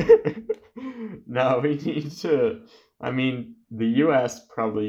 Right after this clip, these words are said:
even a bit more so than Canada, like, desperately needs to change perceptions about, like, walking and biking to work and stuff,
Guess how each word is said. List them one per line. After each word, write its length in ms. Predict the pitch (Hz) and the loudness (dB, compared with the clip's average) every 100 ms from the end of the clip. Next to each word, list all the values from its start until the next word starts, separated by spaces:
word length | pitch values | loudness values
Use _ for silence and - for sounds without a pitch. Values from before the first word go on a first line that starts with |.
| 104 | -6
even 260 | 104 104 | -8 -10
a 20 | 98 | -6
bit 320 | 95 101 - | -4 -4 -4
more 200 | 95 92 | -10 -12
so 240 | - 101 | -8 -8
than 240 | 95 98 98 | -8 -10 -10
Canada, 520 | 101 98 98 98 98 | -10 -6 -6 -4 -6
like, 340 | 101 98 95 | -6 -8 -6
desperately 600 | - 101 - - - 98 98 | -4 -4 -6 -10 -8 -6 -6
needs 400 | 98 98 - - | -6 -8 -14 -10
to 240 | 107 101 104 - _ _ _ | -8 -6 -8 -16 _ _ _
change 380 | 113 110 107 | -4 -2 -4
perceptions 760 | - 104 - 107 - 113 104 98 | -10 -8 -2 -2 -2 -4 -4 -2
about, 380 | 95 98 98 - | 0 0 0 -2
like, 280 | 98 - - _ _ - _ _ | -4 -4 -12 _ _ -20 _ _
walking 880 | - 101 107 107 - 107 104 104 104 - | -2 4 4 2 -4 -4 -4 -8 -12 -10
and 320 | 101 95 90 | -8 -8 -6
biking 640 | 92 90 - 101 104 104 _ | -6 -6 -8 -12 -12 -14 _
to 60 | 98 | -12
work 320 | 101 107 113 - | -6 -6 -6 -16
and 240 | - 113 113 | -12 -10 -10
stuff, 340 | - 123 120 | -10 -8 -8